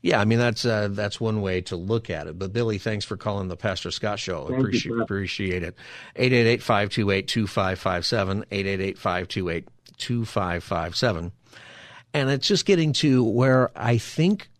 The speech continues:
Speaker 1: it's important that we understand some things about our faith and claims that we make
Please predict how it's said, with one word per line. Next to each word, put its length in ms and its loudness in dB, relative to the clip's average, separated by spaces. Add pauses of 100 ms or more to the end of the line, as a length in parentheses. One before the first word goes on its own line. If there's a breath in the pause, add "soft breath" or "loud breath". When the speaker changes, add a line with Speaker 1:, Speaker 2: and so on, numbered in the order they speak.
Speaker 1:
it's 240 -2
important 680 0
that 140 -4
we 180 2
understand 720 2
some 140 -2
things 280 0
about 260 -2
our 120 0
faith 560 2 (720 soft breath)
and 260 2
claims 480 2
that 160 2
we 120 2
make 340 0